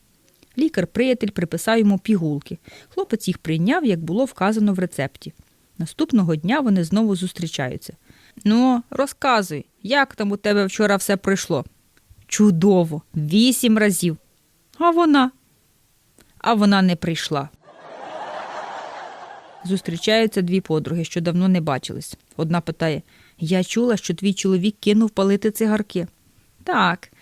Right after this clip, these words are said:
кинув з моєю допомогою». «Як тобі це вдалося? Поділися досвідом».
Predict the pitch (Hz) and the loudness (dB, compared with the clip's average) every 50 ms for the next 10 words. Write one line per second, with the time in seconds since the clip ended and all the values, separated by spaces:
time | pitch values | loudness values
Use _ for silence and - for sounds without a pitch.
0 | _ _ - - 453 381 269 233 220 226 226 208 240 240 240 226 233 233 233 214 | _ _ -4 0 2 4 4 6 4 4 4 4 4 4 4 4 4 4 4 4
1 | 202 233 - - 233 220 220 208 202 196 190 202 196 196 202 - _ _ _ _ | 4 2 2 2 4 4 6 4 4 2 2 0 0 -2 -4 -6 _ _ _ _
2 | _ _ _ _ _ _ _ - - - 165 190 - - - 226 202 226 226 - | _ _ _ _ _ _ _ -10 -8 -6 -6 -6 -6 -2 0 0 2 2 0 0
3 | 269 269 247 240 302 302 294 277 214 170 - - 160 - _ _ _ _ _ - | 0 0 0 2 2 2 4 2 2 2 0 -4 -10 -14 _ _ _ _ _ -2
4 | - 185 175 165 190 175 175 214 208 - 285 247 247 311 302 - - - 165 139 | 0 0 2 2 2 2 2 2 2 0 -2 -2 0 0 -2 -2 -4 -4 -4 -4
5 | 151 156 | -4 -6